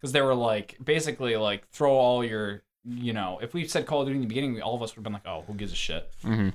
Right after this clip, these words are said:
Speaker 1: But putting it at the end, they were like, you know, that looked like a Space Marine game.
Speaker 2: Yeah,
Speaker 1: And I was
Speaker 2: space
Speaker 1: like,
Speaker 2: battles.
Speaker 1: "This is awesome."
Speaker 2: <laughs>
Speaker 1: I was like, "There's a fucking dogfight." And I was like, "This, this game looks cool."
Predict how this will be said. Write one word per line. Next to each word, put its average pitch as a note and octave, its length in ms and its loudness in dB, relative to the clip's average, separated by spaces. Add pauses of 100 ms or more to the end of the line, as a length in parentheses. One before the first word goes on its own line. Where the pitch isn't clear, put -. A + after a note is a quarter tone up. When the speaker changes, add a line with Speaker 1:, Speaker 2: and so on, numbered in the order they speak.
(280)
Speaker 1:
But A2 300 2 (380)
putting F3+ 220 0
it D#3 60 2
at C3 160 2
the A#2+ 120 2
end, F3 300 2
they C3 80 4
were A#2+ 100 2
like, G#2+ 300 2
you E3 40 2
know, G2+ 260 2 (100)
that G#3+ 180 6
looked A#3+ 180 2
like A3 100 2
a - 20 2
Space C4 420 -2
Marine A2 320 0
game. E2+ 380 -6
Speaker 2:
Yeah, C#3+ 200 10
Speaker 1:
And A2 80 0 (180)
I D#3+ 40 2
was E3+ 80 4
Speaker 2:
space D#3 220 8
Speaker 1:
like, F3 80 12
Speaker 2:
battles. C#3 240 10
Speaker 1:
"This - 100 4
is - 60 4
awesome." A#3+ 400 4
Speaker 2:
<laughs> - 20 12
Speaker 1:
I A3+ 540 8
was F#3 180 6
like, D#3 140 -4
"There's A3 180 6
a F#3 60 2
fucking - 400 -4
dogfight." A3+ 800 6 (340)
And C#3 80 2
I C3 40 4
was B2+ 120 2
like, G#2+ 240 0
"This, E3+ 220 -2
this F3 220 -2
game F#3 240 2
looks F#3 180 4
cool." B3+ 540 4